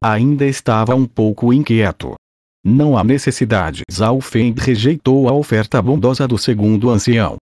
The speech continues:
Se um Lorde Divino estivesse liderando a equipe, a raça espiritual seria capaz de chegar à zona de Xixing um pouco mais rápido, mas trazer alguns deuses antigos do oitavo ou nono grau iria apenas atrasá-lo.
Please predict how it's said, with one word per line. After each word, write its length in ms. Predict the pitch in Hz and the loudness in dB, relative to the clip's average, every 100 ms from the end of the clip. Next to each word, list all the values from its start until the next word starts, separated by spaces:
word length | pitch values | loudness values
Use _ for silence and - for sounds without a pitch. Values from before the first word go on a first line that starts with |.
| _ _ - | _ _ -16
Se 240 | - - | -8 0
um 80 | 127 | 0
Lorde 380 | 117 135 127 131 | 2 0 0 -2
Divino 440 | 131 104 131 113 107 | 0 0 2 2 0
estivesse 680 | 135 - 110 82 110 151 165 | -2 -2 -4 -2 -2 -2 0
liderando 640 | 120 120 107 107 120 113 | 0 2 2 2 2 2
a 80 | 107 | 2
equipe, 480 | 101 - 131 - 76 - | 0 0 -2 -2 -10 -4
a 120 | 127 | -4
raça 440 | 117 113 120 - 107 | 0 0 -2 0 0
espiritual 760 | 110 - 120 127 160 107 95 | 0 -2 -2 0 0 0 0
seria 340 | 107 139 120 123 | 0 0 2 0
capaz 480 | 151 135 110 104 98 | -2 -2 -2 -2 -2
de 160 | 104 | -4
chegar 400 | 101 151 117 107 | -2 -2 -2 0
à 120 | 117 | 0
zona 400 | 92 101 131 131 | 0 0 2 2
de 100 | 120 | 0
Xixing 480 | 151 117 98 - 160 | -2 -2 -4 0 0
um 120 | 156 143 | 0 0
pouco 340 | 123 117 107 | 0 0 0
mais 220 | 110 131 | 0 0
rápido, 500 | - 110 104 101 104 101 - | -2 -2 -2 -2 -2 -2 0
mas 260 | 127 127 | 0 -2
trazer 460 | - 110 90 107 113 | -2 -2 0 0 0
alguns 400 | 117 104 151 113 | 0 0 -2 0
deuses 440 | 98 110 110 110 | 0 0 0 0
antigos 520 | 113 95 135 131 123 113 | 0 0 0 2 0 0
do 140 | 113 | 0
oitavo 580 | 151 - 110 98 95 143 | 0 0 -2 0 0 0
ou 160 | 151 | 2
nono 300 | 107 104 117 | 2 4 2
grau 340 | 117 107 110 120 | 2 2 2 2
iria 320 | 101 101 107 | 2 2 0
apenas 500 | 104 110 123 123 101 | 0 0 2 2 0
atrasá-lo. 580 | 143 120 95 110 71 | 0 0 0 -2 -2